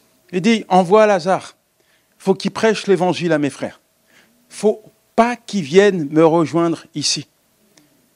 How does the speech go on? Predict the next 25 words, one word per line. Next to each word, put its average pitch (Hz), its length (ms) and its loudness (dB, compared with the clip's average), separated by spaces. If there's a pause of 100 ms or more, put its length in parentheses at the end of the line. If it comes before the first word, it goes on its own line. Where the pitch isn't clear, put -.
(340)
Abraham 170 320 2
dit, « 165 140 -2
Non. 190 160 0 (920)
Ils 147 240 2
ont 196 60 6
les 147 160 4
Écritures. 151 500 -6 (880)
Qu'ils 147 280 -2
écoutent. 185 420 -4 (540)
C'est - 240 4
pas 233 200 2
parce 220 200 0
que 220 120 0
Lazare 196 420 2
va 175 100 0
revenir 165 340 -2
des 160 120 0
morts 165 220 0
qu'ils 139 160 -10
vont 139 100 -4
écouter. 131 360 -8
S'ils 226 260 -4
n'écoutent 196 300 -4
pas 240 180 -2
Dieu, 190 260 -4